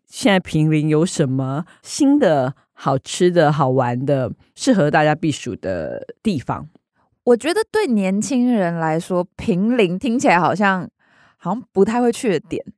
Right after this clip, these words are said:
Speaker 1: 不，不，不，我觉得你真的对年轻人有偏见。
Speaker 2: 没有，我是说真的。
Speaker 1: 年轻人不是只有会去夜店跟那个啊。
Speaker 2: 没有，我会，会这样说，是因为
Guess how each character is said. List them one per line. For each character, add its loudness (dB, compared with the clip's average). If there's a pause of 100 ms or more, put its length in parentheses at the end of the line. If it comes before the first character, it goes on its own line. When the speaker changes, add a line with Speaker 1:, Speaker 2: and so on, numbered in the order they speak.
Speaker 1:
不， -2
不， 0
不， -2
我 4
觉 2
得 6
你 6
真 -2
的 2
对 4
年 2
轻 -2
人 -2
有 -6
偏 -6
见。 -10
Speaker 2:
没 -2
有， 4
我 8
是 2
说 2
真 -6
的。 4
Speaker 1:
年 4
轻 4
人 6
不 2
是 0
只 -2
有 4 (280)
会 0
去 -2
夜 4
店 2
跟 -4
那 0
个 6
啊。 8
Speaker 2:
没 -
有， 8
我 6
会， 4
会 2
这 2
样 2
说， 0
是 -4
因 -2
为 2